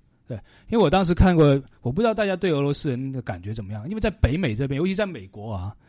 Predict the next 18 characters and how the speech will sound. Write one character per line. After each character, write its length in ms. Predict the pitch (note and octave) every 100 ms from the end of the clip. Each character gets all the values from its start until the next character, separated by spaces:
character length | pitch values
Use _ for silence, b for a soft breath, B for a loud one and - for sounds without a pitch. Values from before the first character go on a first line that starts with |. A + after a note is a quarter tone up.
| b b
其 80 | -
实 60 | A#3+
俄 40 |
罗 160 | B3 A#3
斯 220 | B3+ A3
人 200 | D3+ G3+ b b b b b b _ - -
是 340 | - - A#3+
很 340 | F3 - D#3+ G#2
特 200 | A2+ B3
别 160 | D3+ A#2+
一 80 | B2+
个 100 | C3
民 220 | G2+ A2
族 240 | A2+ F#2 G2+ _ _
啊。 140 | A2
有 180 | A#2 B2+
一 100 | G3+
个， 280 | A3+ E3